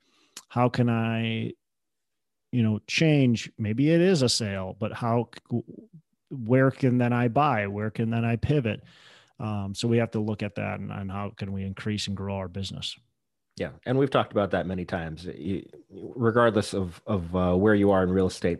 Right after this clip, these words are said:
Speaker 2: you know, pivoting, adapting to changes is the key to success. Um, and things are always changing.
Speaker 1: Yep. Yep. I think the biggest thing, um, you know, I, there's a lot of fear, um, out there, and people fear change.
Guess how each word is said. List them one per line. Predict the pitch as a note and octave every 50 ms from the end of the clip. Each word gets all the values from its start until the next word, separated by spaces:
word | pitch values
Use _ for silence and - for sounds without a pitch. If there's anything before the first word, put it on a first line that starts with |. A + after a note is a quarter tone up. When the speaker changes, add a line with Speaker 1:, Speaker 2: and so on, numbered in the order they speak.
| - -
Speaker 2:
you | G#2 G2+
know, | F#2 F#2
pivoting, | F2 - - C3+ A2 G#2+ G#2+ G2+ F#2 F#2 F2+
adapting | - G2+ G2 - G#2 G2 F#2+ - A2 F#2+
to | F2+
changes | E2 - - G2 F#2 D#2+ E2+ E2+ D#2+ E2 F2 - - -
is | - F2+ F#2+ F#2 F2 E2+ - - - _ _
the | F#2 F#2 G2+
key | - - - G#2 F#2+
to | F2+ F2
success. | - - - - - F2+ D2+ D2 - - - - _ _ _ - - - _ _ _ -
Um, | F2 E2 D#2 D2+ D2+ -
and | - F2+ F2 E2+ D#2+ -
things | G#2 F#2+ F2+ E2
are | F2+ E2
always | F2 F#2 E2 E2 -
changing. | - - F2 E2 D#2 - D2+ D2+ D2+ D#2+ - _ _ _ _ _ _ _ _
Speaker 1:
Yep. | G#2+ G#2 G2 F#2 - _
Yep. | - G#2 G2+ F#2+ - _ _ _ - - - - _
I | - F#3+
think | A#3+ C#4 A#3
the | A#3
biggest | D#3+ C#3 C#3+ C#3+ C#3 - -
thing, | C#3 C3 B2+ B2 B2 A#2+ -
um, | B2 A#2 A2+ A2 G#2+ G#2 G#2 G#2 G#2 G2 - _ _ _ _ _ _
you | C3 B2
know, | A2+ A2+ A2
I, | G#2+ G2+ G#2 B2 - - -
there's | C3+ B2+ B2+ C3+ B2+ C#3+
a |
lot | D#3+ F3 F3+ D3+
of | B2 -
fear, | - - C3+ B2+ B2 B2 B2 B2+ A#2+ A#2+ - _ _ _
um, | A#2+ A#2 A2+ A2+ A2 A2 A2+ A2+ A2+ - - _ _ -
out | C3 A#2+ A#2+ A#2+ A2+ -
there, | - A#2 A#2 A#2 A#2 A2+ G#2+ - - -
and | B2 B2 A2+ A2 A2 - - _
people | - - C3 - - A2+
fear | - - B2+ A#2+ A#2 A#2 A2 - _ _
change. | - - - B2 A2 G#2+ G#2+ A2 A2 A2+ A2 G2+ - -